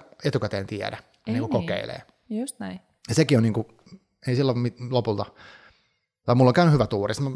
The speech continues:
Speaker 1: mulla tuli seuraava tilaisuus, että oli tämmönen, että tää laukeaa tää toimisto, ja hei, että mitäs nyt, ja haetaanko, pitäisikö tota hakea, vitsi, en tiedä, että ihan erilainen ala, että on viestintää, ja, ja tavallaan, mut sit mua kiehtoi se niin paljon, ja mulla oli se tilaisuus hakea,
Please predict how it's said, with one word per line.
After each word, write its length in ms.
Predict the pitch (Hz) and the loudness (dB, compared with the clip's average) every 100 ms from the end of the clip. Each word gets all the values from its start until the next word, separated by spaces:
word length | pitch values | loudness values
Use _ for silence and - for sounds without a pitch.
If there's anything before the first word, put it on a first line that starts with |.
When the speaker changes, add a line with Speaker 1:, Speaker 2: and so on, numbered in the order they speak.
| - | -6
Speaker 1:
mulla 260 | 139 139 | -2 -2
tuli 160 | 170 160 | 0 0
seuraava 320 | 151 123 104 | 2 2 0
tilaisuus, 480 | 104 104 104 107 104 | -4 -10 -12 -12 -10
että 120 | 135 | -6
oli 100 | 135 | -6
tämmönen, 260 | 120 110 104 | -6 -8 -8
että 140 | 107 | -6
tää 80 | 101 | -4
laukeaa 340 | 104 101 95 | -4 -6 -10
tää 240 | 92 101 101 - - | -10 -10 -12 -18 -18
toimisto, 420 | - 98 101 - 104 | -8 -8 -8 -12 -12
ja 80 | - | -10
hei, 260 | 104 104 | -10 -10
että 160 | 98 104 | -12 -12
mitäs 240 | 104 104 | -12 -12
nyt, 140 | 101 - - | -14 -14 -14
ja 80 | 98 | -10
haetaanko, 360 | 101 - 101 - - _ | -8 -10 -10 -12 -14 _
pitäisikö 260 | - - | -16 -14
tota 120 | - 98 | -14 -14
hakea, 260 | 95 - - | -14 -16 -16
vitsi, 200 | - - | -14 -8
en 100 | 101 | -8
tiedä, 220 | 98 107 - | -8 -10 -10
että 140 | - - - - - - - _ | -12 -14 -16 -20 -20 -20 -20 _
ihan 260 | - 120 208 | -2 0 2
erilainen 400 | 107 101 95 104 | 0 -2 -4 -4
ala, 200 | 104 101 | -4 -4
että 140 | 95 | -6
on 80 | 101 | -6
viestintää, 540 | 110 107 101 98 101 101 | -4 -4 -6 -10 -8 -6
ja, 100 | 110 - _ _ _ 113 | -8 -8 _ _ _ -14
ja 160 | 110 | -14
tavallaan, 500 | - 110 110 113 113 - _ - | -12 -12 -10 -10 -12 -16 _ -12
mut 120 | 113 | -4
sit 140 | 139 | -4
mua 140 | 139 120 | -2 -2
kiehtoi 340 | - 170 139 | 2 2 2
se 80 | 110 | -4
niin 260 | 131 160 110 | -2 -2 -2
paljon, 400 | 104 107 127 123 | -4 -4 -6 -6
ja 80 | 110 | -4
mulla 160 | 117 | -4
oli 80 | 107 | -4
se 100 | 104 | -6
tilaisuus 440 | 104 113 104 101 98 | -4 -2 -2 -4 -4
hakea, 440 | 104 - - 92 | -4 -4 -8 -10